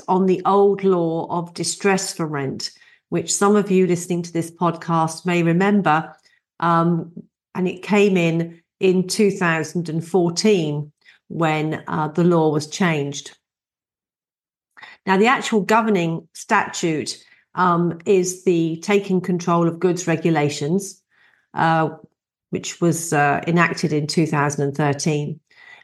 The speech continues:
And it was designed to offer an effective solution for landlords to collect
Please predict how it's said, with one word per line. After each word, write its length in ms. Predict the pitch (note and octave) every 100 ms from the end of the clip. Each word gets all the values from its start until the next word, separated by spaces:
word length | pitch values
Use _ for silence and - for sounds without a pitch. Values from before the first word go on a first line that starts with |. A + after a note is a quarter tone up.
| _ -
And 260 | A3+ A3
it 80 | G#3
was 140 | G#3+ A3
designed 460 | G#3+ A#3 B3 C4
to 140 | B3 F#3+
offer 240 | F#3 F3+
an 60 | F3
effective 540 | E3+ - G3+ - F#3
solution 520 | - G3 F#3+ F#3 F3
for 120 | E3+ E3
landlords 500 | D#3 D#3 D#3 D3+ -
to 120 | -
collect 520 | - G#3+ A3 A3 -